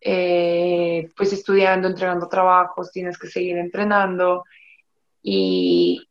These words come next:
y pues yo cambié esas salidas con los amigos, esas salidas de fiesta, esas reuniones por, por terminar mi carrera.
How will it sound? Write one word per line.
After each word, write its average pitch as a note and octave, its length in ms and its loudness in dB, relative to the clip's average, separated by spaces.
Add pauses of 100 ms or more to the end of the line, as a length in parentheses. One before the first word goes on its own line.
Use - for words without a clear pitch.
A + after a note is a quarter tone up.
y - 180 -6
pues G#3 180 0
yo G3 160 2
cambié G3+ 580 2
esas G3+ 240 -6
salidas F#3+ 540 -4
con F#3 160 -12
los F3+ 200 -10
amigos, F3+ 580 -4
esas - 220 -16
salidas F3 580 0
de F3 100 -6
fiesta, F3 720 -4
esas E3+ 540 -2
reuniones F#3 760 -6
por, D#3+ 460 -2 (560)
por E3+ 180 -6
terminar F3 420 -4
mi F3 140 -8
carrera. - 440 -8